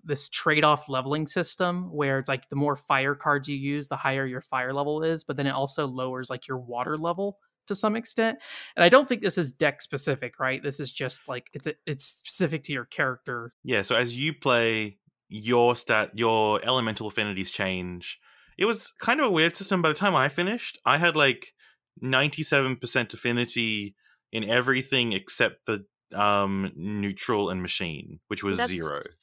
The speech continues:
Speaker 3: that's right, 'cause those ones are especially difficult to raise. And if you wanna get, like, all the hidden characters for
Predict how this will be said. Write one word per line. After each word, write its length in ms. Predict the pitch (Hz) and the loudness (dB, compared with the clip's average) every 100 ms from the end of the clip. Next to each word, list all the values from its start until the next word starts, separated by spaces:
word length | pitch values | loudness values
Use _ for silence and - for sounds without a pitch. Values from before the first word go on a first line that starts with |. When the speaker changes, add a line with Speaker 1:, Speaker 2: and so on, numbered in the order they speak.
| - - - | -20 -10 -4
Speaker 3:
that's 180 | 233 - | -4 -2
right, 120 | 185 | -4
'cause 140 | 208 | -2
those 160 | 233 233 | 0 0
ones 220 | 254 240 | -2 -2
are 280 | 233 220 196 | -2 -2 -2
especially 640 | - 196 - 214 - 214 202 | -4 -4 -2 -2 0 0 0
difficult 480 | 185 180 175 175 165 | -2 -4 -6 -6 -4
to 120 | 165 | -4
raise. 580 | 160 165 165 170 175 - - - - - | -2 -2 -2 -4 -8 -14 -20 -20 -20 -4
And 200 | 202 208 | 0 0
if 100 | 214 | 0
you 80 | 214 | 2
wanna 280 | 226 220 208 | 4 2 0
get, 280 | 208 202 | -2 -2
like, 220 | 196 190 185 | -2 -2 -2
all 100 | 185 | -2
the 160 | 180 | -2
hidden 340 | 180 202 190 185 | -4 -4 -2 -2
characters 520 | 202 202 - 285 - | 0 -2 -2 -4 -4
for 360 | - 180 160 | 0 0 0